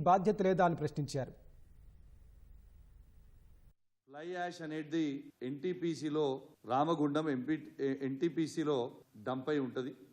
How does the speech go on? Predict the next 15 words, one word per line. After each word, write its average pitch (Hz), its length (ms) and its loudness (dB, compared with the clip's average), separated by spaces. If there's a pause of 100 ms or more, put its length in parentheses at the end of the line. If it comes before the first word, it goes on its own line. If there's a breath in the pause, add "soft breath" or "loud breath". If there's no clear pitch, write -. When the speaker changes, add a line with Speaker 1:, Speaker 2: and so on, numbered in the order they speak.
(200)
Speaker 2:
అది 165 240 0 (580)
ఎక్కువ 185 300 4
జమ 165 160 4 (160)
కావడంతోని 156 500 0
యాష్ 139 320 0
పాండ్‌లో 147 360 4 (360)
దాన్ని 160 280 2 (140)
ఫ్రీగా 170 440 2 (540)
నేషనల్ 165 540 2
హైవేస్‌కి 156 600 2 (340)
కొట్టుకోవచ్చని 147 720 0 (280)
కేంద్ర 165 360 0
ప్రభుత్వం 143 400 0 (440)
నిర్ణయం 151 400 0
తీసుకొని 139 400 -2